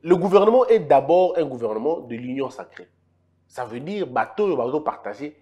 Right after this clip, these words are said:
vision, il y a le président de la République. Le chef de l'État avait appelé toutes les plateformes politiques, toutes les couches de la société. Ayambi bateau, ya ndenge na ndenge.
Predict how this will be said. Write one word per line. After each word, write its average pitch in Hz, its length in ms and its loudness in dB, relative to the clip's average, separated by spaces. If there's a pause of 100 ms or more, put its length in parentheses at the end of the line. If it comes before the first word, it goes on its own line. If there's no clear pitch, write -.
(120)
vision, 127 580 -8
il 147 40 -6
y - 20 -4
a 104 40 -6
le - 40 -14
président 110 240 -10
de 104 60 -8
la 92 80 -14
République. - 420 -20 (440)
Le 131 100 -8
chef 220 200 6
de 147 80 -6
l'État 135 240 0
avait 143 120 2
appelé 123 380 -6 (220)
toutes 381 320 0
les - 140 -4
plateformes - 580 -4
politiques, - 400 -20 (240)
toutes 320 340 4
les - 180 -6
couches - 280 -6
de 139 80 -2
la 117 80 -4
société. - 460 -20 (320)
Ayambi 139 300 -2
bateau, 127 260 -6
ya 98 60 -10
ndenge 131 380 -6
na 101 100 -12
ndenge. 98 380 -16